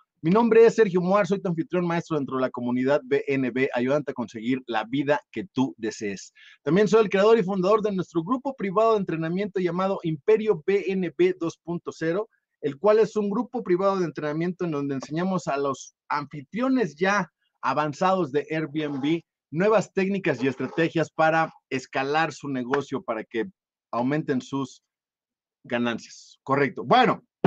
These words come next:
ahora sí, ya nos conocemos, ya sabemos que estamos en nuestro reto de siete días. Todavía puedes ser parte. Este reto está sucediendo solamente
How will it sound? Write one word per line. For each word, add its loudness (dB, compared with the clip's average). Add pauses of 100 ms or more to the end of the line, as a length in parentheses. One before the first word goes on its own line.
(220)
ahora 6
sí, -2
ya 4
nos 0
conocemos, 2
ya 2
sabemos -2
que -6
estamos 0
en -4
nuestro -4
reto 0
de -2
siete -2
días. 0 (220)
Todavía -4
puedes -2
ser -4
parte. 0
Este -2
reto -4
está -6
sucediendo -2
solamente -4